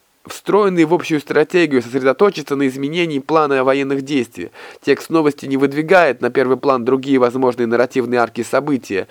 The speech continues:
Например, некоторые критики военных действий начали историю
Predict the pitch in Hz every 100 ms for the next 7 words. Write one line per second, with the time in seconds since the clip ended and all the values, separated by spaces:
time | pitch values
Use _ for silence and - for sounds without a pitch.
0 | - - - 110 135 131 139 135 127 131
1 | 120 165 151 135 127 135 127 120 170 170
2 | 127 123 120 127 123 123 - 170 151 131